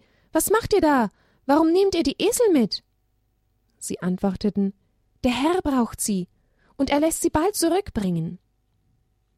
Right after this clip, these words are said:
Hannah hielt ihren Mann zurück. „Lass sie. Wenn Jesus die Esel braucht,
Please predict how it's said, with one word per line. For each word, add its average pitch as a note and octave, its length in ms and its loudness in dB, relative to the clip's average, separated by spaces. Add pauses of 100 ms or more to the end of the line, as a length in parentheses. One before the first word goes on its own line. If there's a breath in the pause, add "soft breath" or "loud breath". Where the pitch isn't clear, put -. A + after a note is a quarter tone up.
(160)
Hannah F#3 340 -2
hielt G#3+ 440 -2
ihren A3+ 220 -2
Mann G3 220 -2
zurück. G3+ 420 -4 (800)
„Lass F#3+ 240 -2
sie. F3 240 -4 (640)
Wenn G#3 140 2
Jesus C#4 360 0
die - 140 -2
Esel C#4+ 220 0
braucht, B3+ 500 -2